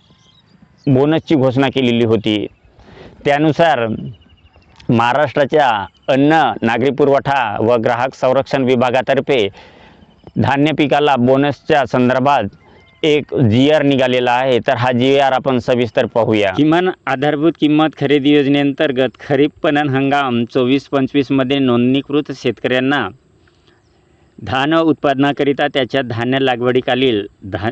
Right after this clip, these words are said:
जमीन धारणेनुसार प्रति हेक्टरी रुपये वीस हजार याप्रमाणे दोन हेक्टरच्या मर्यादेत प्रोत्साहनपर राशी देण्याबाबत अन्न, नागरी पुरवठा व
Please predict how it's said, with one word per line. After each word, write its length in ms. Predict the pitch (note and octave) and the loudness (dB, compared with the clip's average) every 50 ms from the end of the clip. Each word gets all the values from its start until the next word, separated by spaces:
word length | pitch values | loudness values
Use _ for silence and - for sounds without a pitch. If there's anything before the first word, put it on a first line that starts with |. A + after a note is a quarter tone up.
| - B2+ G#2 | -8 -6 -4
जमीन 340 | G#2+ A#2 A#2 B2 C#3 D3 C#3 | -2 0 0 0 0 0 0
धारणेनुसार 640 | A#2+ B2 A#2+ A#2+ B2 B2+ B2+ C3 B2 - C3+ B2 A2+ | 0 -2 -2 -2 -2 -2 -2 -4 -4 -4 -4 -6 -4
प्रति 360 | - - A#2 G#2 - - C#3+ | -4 -6 -6 -4 -2 -2 -2
हेक्टरी 560 | B2+ A#2 A#2+ - _ - C#3 B2+ B2+ B2 F#2 D#2+ - _ _ _ _ _ _ _ - | 0 0 -2 -4 _ -4 -2 0 0 0 -2 -2 -6 _ _ _ _ _ _ _ -4
रुपये 440 | C3 C3 A#2+ - - C3+ B2+ C3 C#3+ | -2 -2 0 0 0 0 2 2 0
वीस 300 | C3+ B2 B2+ C3 B2 - | 0 0 0 -2 -2 -2
हजार 320 | B2+ A2 G#2 G#2+ A#2+ A#2 A2 | -6 -6 -4 -2 -2 0 0
याप्रमाणे 680 | A2 A2 A#2 A#2+ - B2 A#2+ A#2 A#2 A#2 A#2 A#2+ B2+ C3 C#3 - - _ - | 0 0 -2 -2 -2 -2 -2 -2 0 0 0 -2 -2 -4 -4 -8 -12 _ -10
दोन 320 | A2 G2 A2+ B2 C3 B2+ | -6 -2 -2 0 0 0
हेक्टरच्या 440 | A#2+ A2+ - - B2 A2+ - B2 A#2+ | -2 -4 -4 -4 -6 -4 -4 -4 -2
मर्यादेत 500 | A#2 A#2 A2 A#2 A#2 A#2 A2+ B2+ A#2 G2 - _ _ _ _ - | -2 0 0 -2 -2 -2 -2 -2 -2 -2 -4 _ _ _ _ -6
प्रोत्साहनपर 600 | - A#2 A2 - - A#2+ A#2 A#2 A2+ - C3 B2+ | -4 -4 -4 -2 -2 -2 -2 -2 -4 -4 -4 -4
राशी 300 | B2+ A#2 G#2+ G#2 - C3+ | -2 -2 -4 -4 -4 -4
देण्याबाबत 640 | C3 D#3+ D#3+ C#3+ C3 A#2+ G#2+ A2 G#2 F#2 F#2 F2+ E2 _ _ _ _ _ _ _ _ _ _ _ _ _ _ _ _ _ _ _ _ _ _ _ _ _ _ _ _ _ _ _ - | -2 0 0 0 0 0 0 -2 -2 -4 -6 -10 -10 _ _ _ _ _ _ _ _ _ _ _ _ _ _ _ _ _ _ _ _ _ _ _ _ _ _ _ _ _ _ _ -6
अन्न, 280 | - B2 B2+ C3+ D3+ D#3 | -4 -2 0 0 0 0
नागरी 260 | D3 C#3 C#3 C3 C#3 | 0 -2 0 0 -2
पुरवठा 540 | C3+ - D3 C#3 B2+ C3 B2+ - C3+ C3+ B2+ | -2 0 0 0 2 0 0 0 -2 -2 -2
व 120 | A#2 A#2+ | -2 -2